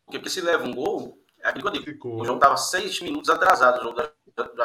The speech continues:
Speaker 1: da,
Speaker 2: Ficou,
Speaker 1: da,
Speaker 2: claro que
Speaker 1: ele
Speaker 2: ficou.
Speaker 1: poderia fazer o gol, como aconteceu com o Icasa. O Icasa levou o gol do Globo aos quarenta e nove, classificando o Afogado,
Speaker 2: É.
Speaker 1: porque o Afogado ia golear, aí não ia se classificar. O América tinha virado em cima do Souza.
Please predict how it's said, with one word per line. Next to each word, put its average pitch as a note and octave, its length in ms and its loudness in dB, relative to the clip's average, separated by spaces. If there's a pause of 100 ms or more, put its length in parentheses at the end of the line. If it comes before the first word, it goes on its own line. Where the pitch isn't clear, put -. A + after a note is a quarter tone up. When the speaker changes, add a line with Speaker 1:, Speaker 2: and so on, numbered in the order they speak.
(120)
Speaker 1:
da, A2 100 -6
Speaker 2:
Ficou, B2+ 320 -6
Speaker 1:
da, C3 180 -4
Speaker 2:
claro F3+ 240 -2
que A#2 100 -8
Speaker 1:
ele A2 100 -6
Speaker 2:
ficou. F#2+ 200 -12 (280)
Speaker 1:
poderia D#3 300 2
fazer F3 320 6
o G3+ 140 -2
gol, D3 380 -4
como D#3+ 160 0
aconteceu F#3 440 0
com - 80 -8
o - 40 -4
Icasa. - 340 6 (800)
O - 40 -16
Icasa E3+ 220 2
levou F#3 200 -2
o E3+ 40 -12
gol E3+ 100 -8
do D#3+ 100 -10
Globo D#3 500 -6 (320)
aos D3+ 180 -6
quarenta E3 640 4
e G3 100 -8
nove, - 440 -4 (1160)
classificando D#3+ 480 2
o G3+ 40 2
Afogado, C3+ 260 6
Speaker 2:
É. - 20 0
Speaker 1:
porque C3+ 120 2
o D#3+ 40 8
Afogado C#3 340 0
ia D#3 60 -2
golear, D#3+ 340 0 (340)
aí F#3+ 120 4
não G#3+ 140 -6
ia A#3 100 -4
se - 60 -6
classificar. - 440 0 (420)
O C#3+ 40 2
América D3 440 2 (380)
tinha D#3+ 120 -4
virado C3 420 0 (420)
em C#3 60 -14
cima C#3+ 200 -8
do E3+ 100 -8
Souza. A2+ 340 -12